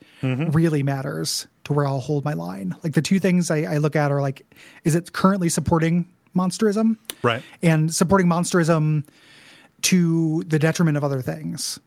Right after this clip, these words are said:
Speaker 1: Mm-hmm.
Speaker 2: right? Um, like we talked about, uh, at some point, Red Dead Redemption two. Um, like, we, we have a listener who worked on that game who was like, "Yeah, I'd love for you guys to play this." And, like, you know, that's great. Like, they, they,
Speaker 1: Mm-hmm.
Speaker 2: yes, there was a lot of shitty crunch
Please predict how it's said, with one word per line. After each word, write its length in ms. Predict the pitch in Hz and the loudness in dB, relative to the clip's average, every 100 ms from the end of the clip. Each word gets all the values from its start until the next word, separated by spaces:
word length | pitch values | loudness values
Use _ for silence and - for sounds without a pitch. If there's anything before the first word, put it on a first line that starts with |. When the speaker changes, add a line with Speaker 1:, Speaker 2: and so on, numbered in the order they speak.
| - | -4
Speaker 1:
Mm-hmm. 220 | 127 131 | -2 0
Speaker 2:
right? 260 | 147 156 196 - - - - | 0 0 -4 -12 -20 -6 0
Um, 220 | 151 143 | 2 2
like 100 | 151 | 2
we 80 | 180 | 2
talked 240 | 180 170 180 | 2 0 0
about, 460 | 156 151 151 156 - | 0 0 0 -2 -4
uh, 300 | 147 139 139 | -4 -2 -4
at 80 | 143 | -2
some 180 | - 156 | 0 2
point, 320 | 165 151 143 - - | 2 0 -2 -6 -2
Red 160 | 156 151 | 0 2
Dead 180 | 147 139 | 0 0
Redemption 400 | 143 139 135 139 | -2 -2 -2 0
two. 300 | 285 208 180 _ _ _ _ _ _ _ _ _ _ _ - - | 2 2 0 _ _ _ _ _ _ _ _ _ _ _ -10 2
Um, 200 | 156 151 | 2 2
like, 140 | 156 | 2
we, 180 | 170 160 | 2 2
we 140 | 170 151 | 0 0
have 180 | 143 | 0
a 40 | 143 | 0
listener 320 | 202 - 170 | 0 2 2
who 80 | 147 | 2
worked 160 | 226 | 2
on 100 | 185 | 0
that 100 | 147 | 0
game 260 | 143 143 139 - - - - | -2 -2 -2 -6 -20 -20 -6
who 80 | - | 0
was 100 | 180 | 2
like, 100 | 185 | 2
"Yeah, 80 | 294 | 2
I'd 180 | 240 165 | 2 0
love 260 | 170 156 165 | 0 2 2
for 180 | 156 160 | 0 2
you 80 | |
guys 140 | 165 143 | 2 0
to 40 | |
play 160 | 131 196 | 0 0
this." 440 | 165 156 - - - _ _ - | -2 -8 -8 -8 -14 _ _ 0
And, 160 | 170 | 2
like, 320 | 160 151 147 - _ _ | 2 0 -2 -10 _ _
you 120 | 180 | 0
know, 280 | 165 139 175 - _ - | 0 0 -4 -8 _ -4
that's 140 | 214 | -2
great. 260 | - 330 190 | 0 0 0
Like, 200 | 147 143 | -2 0
they, 120 | 160 | 0
they, 220 | 170 160 156 | 0 0 0
Speaker 1:
Mm-hmm. 200 | 123 226 | 0 -2
Speaker 2:
yes, 260 | 170 160 - | 0 0 0
there 100 | 175 | 0
was 80 | 151 | 0
a 40 | |
lot 120 | 151 | -2
of 60 | 151 | -2
shitty 240 | - 160 | 0 -2
crunch 500 | - 151 233 - - | 0 0 0 -2 -12